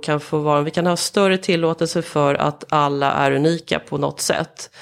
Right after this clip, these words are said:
så skulle vi egentligen inte behöva prata om särbegåvning eller om diagnoser eller om färg på huden.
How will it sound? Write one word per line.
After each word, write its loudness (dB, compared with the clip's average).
så -2
skulle 2
vi -2
egentligen 2
inte -4
behöva -2
prata -2
om -2
särbegåvning 0
eller 0
om -2
diagnoser 0
eller 0
om 0
färg 0
på -2
huden. -2